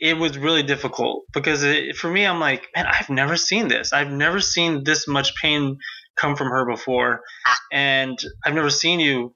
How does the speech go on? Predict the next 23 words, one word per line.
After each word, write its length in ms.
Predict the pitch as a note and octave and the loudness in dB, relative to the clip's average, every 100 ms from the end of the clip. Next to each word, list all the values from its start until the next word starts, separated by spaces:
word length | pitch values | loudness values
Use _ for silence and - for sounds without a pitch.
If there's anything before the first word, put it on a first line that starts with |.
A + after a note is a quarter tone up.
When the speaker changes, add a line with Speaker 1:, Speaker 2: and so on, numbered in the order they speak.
| - | -6
Speaker 1:
like 240 | C3+ C3 C3+ | -2 -2 0
that." 200 | B2+ C3+ | 0 0
And 100 | C3+ | 0
so 160 | D#3+ | -2
it 80 | C#3+ | 0
made 180 | D3 D3 | 0 2
me, 180 | C#3+ C3 | 2 2
like, 200 | B2+ B2+ | 0 0
more 240 | C3+ B2+ | 0 2
angry 640 | C3 C#3+ B2+ B2 B2 B2 _ _ - - _ _ C3+ | 2 2 2 0 0 -2 _ _ -14 -14 _ _ -6
about 320 | C3 B2 B2 | 0 2 2
it 120 | B2 | -2
because 220 | C3+ C#3 | -2 0
I'm 100 | C#3+ | 2
like, 260 | C#3 A#2+ - | 2 0 0
"Man, 200 | D3+ C#3 | 0 0
for 100 | B2 | 0
someone 480 | - G3 G3 F#3 E3+ | 0 2 2 2 2
to 180 | - C3+ | -2 -4
cause 520 | - D3 C#3 C3 B2+ | -2 0 0 0 0
that 220 | C3 C3+ | 0 2
much 280 | C3 B2+ - | 0 -2 -2
pain 500 | C3+ B2+ B2 A#2+ | 0 2 2 -2